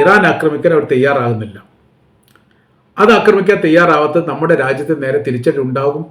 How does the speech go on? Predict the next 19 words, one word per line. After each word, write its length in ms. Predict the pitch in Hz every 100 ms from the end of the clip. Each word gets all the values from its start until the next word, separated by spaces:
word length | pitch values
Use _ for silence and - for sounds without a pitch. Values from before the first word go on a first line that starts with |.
| -
എന്ന് 280 | 135 156 190
ഉറപ്പായതുകൊണ്ടാണ് 1300 | 131 131 135 - 180 165 160 160 143 135 156 185 190 - _
എന്നും 360 | 127 135 175 175
ചില 300 | 139 156 170 - _ -
മീഡിയകൾ 420 | 120 127 143 156
ഈ 100 | 135
വിഷയവുമായിട്ട് 560 | 139 127 139 131 123 127
ബന്ധപ്പെട്ട് 440 | 123 113 110 120
വിലയിരുത്തുന്നു. 500 | 147 113 113 - 95 - _ _ _ _ 202
ഏതായിരുന്നാലും 720 | 226 220 196 185 180 208 208 - _ _ _ _ 143
അടിക്ക് 300 | 156 180 220
തിരിച്ചടി 640 | 185 165 165 190 185 185
എന്ന 180 | 156 165
തരത്തിലാണ് 640 | 165 143 135 165 151 143
ഇറാന്റെ 380 | 139 135 147 156
നിലപാട് 480 | 135 127 131 143 143
എന്നതിനാൽ 600 | 143 120 120 117 123 151 - _ _ -
ഇസ്രായേലിനെ 460 | 120 190 196 190
സംബന്ധിച്ചിടത്തോളം 840 | 180 147 139 127 135 120 131 123